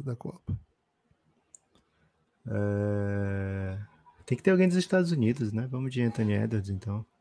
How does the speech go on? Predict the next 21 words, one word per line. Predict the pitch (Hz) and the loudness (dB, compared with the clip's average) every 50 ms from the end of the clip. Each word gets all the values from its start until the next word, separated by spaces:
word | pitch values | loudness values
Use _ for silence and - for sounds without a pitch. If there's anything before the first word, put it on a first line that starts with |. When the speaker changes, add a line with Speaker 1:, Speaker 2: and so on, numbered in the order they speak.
| _ _ - | _ _ -4
Speaker 1:
Anthony | - 139 131 127 - 135 123 123 123 | 0 0 0 0 0 -2 -2 0 0
Edwards. | 123 135 147 147 131 123 127 117 113 - - - - - - - - - - - - - 151 - | 0 0 0 -2 -2 -4 -6 -8 -8 -8 -10 -10 -8 -8 -10 -12 -14 -18 -20 -14 -10 -8 0 4
Pô, | - 127 | 6 6
o | 113 117 | 6 6
Anthony | 117 120 135 123 123 | 4 4 4 4 6
Edwards, | 123 120 123 123 120 - | 6 6 6 4 4 2
ele | 131 123 120 | 2 4 6
já | 127 127 123 | 6 6 6
interpretou | 123 - - 127 120 131 123 - - 123 120 | 4 6 6 6 8 8 6 6 6 4 4
um | 120 | 6
vilão, | 113 117 110 107 104 107 120 170 185 175 160 | 4 4 2 2 2 2 2 2 2 2 2
né? | 147 151 160 180 196 190 - _ _ _ _ _ _ _ _ _ _ _ _ _ _ _ _ _ - 156 | 2 0 0 -2 -4 -8 -12 _ _ _ _ _ _ _ _ _ _ _ _ _ _ _ _ _ -12 -10
Ele | 123 117 110 | -8 -8 -8
já | 110 113 113 113 113 110 107 101 95 95 92 87 87 | -8 -8 -10 -8 -8 -6 -4 -4 -2 -2 -4 -6 -10
Speaker 2:
É. | _ _ _ _ _ _ _ _ _ _ _ _ _ _ _ _ _ _ | _ _ _ _ _ _ _ _ _ _ _ _ _ _ _ _ _ _
Temos | - 120 113 110 104 110 | -2 0 0 2 4 4
algum | 107 107 107 151 175 175 | 2 2 2 0 -2 -2
escritor | 160 - - 117 104 - - 104 | -2 -2 -4 -4 -4 -2 -4 -4
assim, | 101 - - 185 | -4 -2 -4 -2
meu | 170 143 117 110 104 101 101 95 - _ _ _ _ _ _ - | 0 2 4 4 2 2 0 -4 -8 _ _ _ _ _ _ -10
vilonesco? | 101 101 101 101 104 104 131 170 170 - - - - - | -4 -2 0 0 0 0 0 -2 -4 -6 -8 -16 -20 -20